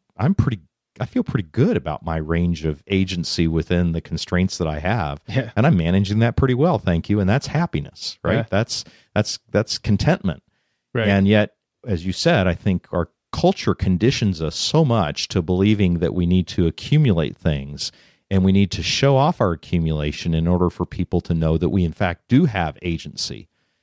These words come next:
Speaker 1: And that's really an insecure position.
Speaker 2: It
Speaker 1: That's
Speaker 2: is.
Speaker 1: really believing a lie that you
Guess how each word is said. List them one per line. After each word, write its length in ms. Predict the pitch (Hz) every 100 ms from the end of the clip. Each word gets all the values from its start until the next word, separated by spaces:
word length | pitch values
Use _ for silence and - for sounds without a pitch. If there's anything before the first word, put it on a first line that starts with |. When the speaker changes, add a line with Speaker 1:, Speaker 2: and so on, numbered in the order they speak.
| _ -
Speaker 1:
And 120 | 110
that's 280 | 135 190 -
really 320 | 123 208 175
an 80 | 104
insecure 480 | 104 113 120 - 120
position. 520 | - 110 156 - - _ _ _ _
Speaker 2:
It 100 | 113
Speaker 1:
That's 160 | 117 104
Speaker 2:
is. 60 |
Speaker 1:
really 340 | 120 156 156 107
believing 760 | 90 90 110 107 120 160 117 95
a 60 | 90
lie 540 | 87 131 98 76 85
that 240 | 90 87 92
you 380 | 95 95 95